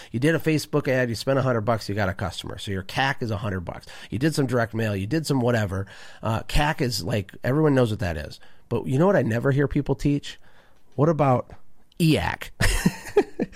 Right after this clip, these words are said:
It doesn't roll off the tongue, but it's, it's more powerful than cac. How come no one talks about influencer acquisition cost? How many dollars is it worth to you to establish a relationship with what is essentially gonna be a doorway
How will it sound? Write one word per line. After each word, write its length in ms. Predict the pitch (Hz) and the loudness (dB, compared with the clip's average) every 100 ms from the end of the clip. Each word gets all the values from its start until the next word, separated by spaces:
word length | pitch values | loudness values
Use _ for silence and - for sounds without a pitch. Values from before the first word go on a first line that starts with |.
| 254 - - | 0 0 -4
It 100 | - 113 | -2 2
doesn't 260 | 131 131 | 2 4
roll 180 | 117 113 | 4 6
off 160 | 107 - | 4 2
the 80 | |
tongue, 420 | 98 113 101 85 - | 0 2 4 2 -2
but 120 | 107 | 0
it's, 220 | 101 - - | 2 0 -4
it's 160 | 113 - | -4 2
more 200 | 104 107 | 4 4
powerful 420 | - 95 92 82 | 4 4 2 -2
than 160 | 95 | -6
cac. 400 | 85 82 85 - - - - - - - - - - | -4 -4 -6 -8 -16 -20 -20 -20 -20 -20 -20 -20 -4
How 140 | 170 | -2
come 200 | 196 247 | 2 4
no 100 | 190 | 6
one 100 | 175 | 4
talks 260 | 151 151 - | 4 2 4
about 200 | 131 - | 2 4
influencer 580 | 127 139 107 98 - 78 | 2 4 2 0 -2 -6
acquisition 500 | - 104 104 104 - | -6 -8 -8 -8 -10
cost? 480 | - - - - - - - - - - - | -12 -12 -12 -14 -20 -20 -20 -20 -20 -20 -4
How 140 | 160 | 0
many 140 | 220 202 | 2 2
dollars 440 | 120 120 156 135 | 2 4 4 4
is 120 | 123 | 2
it 100 | 110 | 0
worth 320 | 120 123 127 - | 0 0 0 -2
to 100 | 107 | -4
you 220 | 101 101 - - - _ - - | -4 -8 -12 -20 -20 _ -20 -6
to 180 | 139 107 | -6 -6
establish 640 | - - 135 135 147 151 - - | -8 -6 0 0 2 0 -2 -4
a 80 | |
relationship 840 | 107 104 101 120 - 98 - - - | -2 0 2 0 0 -2 -4 -6 -6
with 220 | - 120 | -4 -4
what 260 | 107 127 - | 0 0 0
is 160 | - 120 | -2 -4
essentially 460 | 110 131 135 - 135 | -2 -2 -2 0 0
gonna 180 | 117 | 0
be 240 | 98 107 98 | -2 -4 -4
a 140 | 104 95 92 - | -6 -8 -10 -4
doorway 720 | 113 117 147 156 170 185 202 | 2 4 6 4 4 4 0